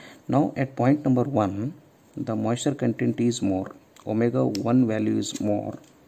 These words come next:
So I will represent omega one here, somewhere here. This is point number one. Omega. It ha-, so air has, uh,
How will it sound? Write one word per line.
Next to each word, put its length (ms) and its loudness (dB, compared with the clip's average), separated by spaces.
So 160 -8
I 120 -2
will 160 -4
represent 680 -2
omega 340 0
one 260 -2
here, 200 -12
somewhere 300 -4
here. 260 -6
This 180 -6
is 80 -6
point 320 -4
number 140 -2
one. 260 -8
Omega. 320 -4
It 100 -6
ha-, 440 -4
so 320 -4
air 200 4
has, 320 -4
uh, 340 -2